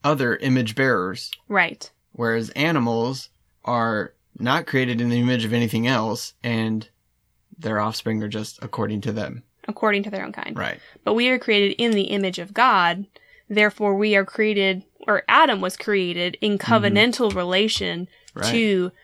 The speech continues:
Speaker 2: the triune God.
Speaker 1: Yeah, it's way more personal.
Speaker 2: Yes. So that is important to see that right off, right, right from the very get-go,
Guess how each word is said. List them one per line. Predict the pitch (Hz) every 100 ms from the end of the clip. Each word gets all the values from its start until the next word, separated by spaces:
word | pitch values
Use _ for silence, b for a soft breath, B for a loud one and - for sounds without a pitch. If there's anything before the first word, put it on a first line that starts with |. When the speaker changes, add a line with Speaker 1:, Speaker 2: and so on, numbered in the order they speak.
| b
Speaker 2:
the | 202
triune | 196 190 170 175 170
God. | 156 151 117
Speaker 1:
Yeah, | 107
it's | - 117
way | 120 127 135
more | 127 123 127 120
personal. | 120 - 120 - 117 117 113 - _ -
Speaker 2:
Yes. | 294 - - - _ _ _
So | - 226
that | 208
is | 208 220
important | 202 202 180 190
to | - 202
see | - 214 185 180
that | 185 175 B B B B _
right | 208 202
off, | 208 202 202 202 - _ 214
right, | 220 240 220
right | 226 240 247
from | 240
the | 220
very | 190 208 208 196
get-go, | 190 208 208 185 175